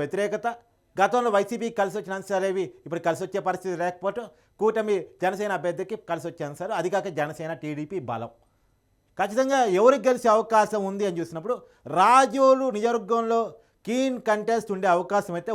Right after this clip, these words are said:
ఉంది. గతంలో ఎనిమిది వందల ఓట్లతోటి ఎలా అయితే జరిగిందో, ఈసారి కూడా కీన్ కంటెస్ట్ ఉండే అవకాశం ఉంది. జనసేనకే ఎడ్జ్ కనపడుతుంది,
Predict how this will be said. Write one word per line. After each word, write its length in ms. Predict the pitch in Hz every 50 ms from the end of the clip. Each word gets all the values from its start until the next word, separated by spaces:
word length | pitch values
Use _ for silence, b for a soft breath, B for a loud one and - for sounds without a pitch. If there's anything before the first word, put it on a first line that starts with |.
| 180 151
ఉంది. 200 | 143 139 139 - - _ _ _ _ _ - 170
గతంలో 320 | 170 185 - 240 240 247 254 233 202
ఎనిమిది 180 | 208 214 220 220
వందల 180 | 214 208 196 202 214
ఓట్లతోటి 400 | 214 220 - 220 220 196 208 196 165 - b b b b 127 135 160 180
ఎలా 140 | 196 214 220 226
అయితే 180 | 226 226 226 208 165 175
జరిగిందో, 340 | 165 170 175 180 202 240 240 208 - 160 180
ఈసారి 240 | 190 208 226 226 233 240
కూడా 100 | 254 254 254 220
కీన్ 160 | 220 208 208 220
కంటెస్ట్ 280 | 202 196 202 - - 185
ఉండే 100 | 175 175 170 170
అవకాశం 320 | 170 170 180 170 - 170 160
ఉంది. 140 | 180 - 151 - b b b b 143 131 117 220
జనసేనకే 580 | 226 240 269 208 262 269 262 254 262 262 269 247 226
ఎడ్జ్ 140 | 208 160 214 185 190
కనపడుతుంది, 640 | 170 160 147 160 156 - - 151 147 151 151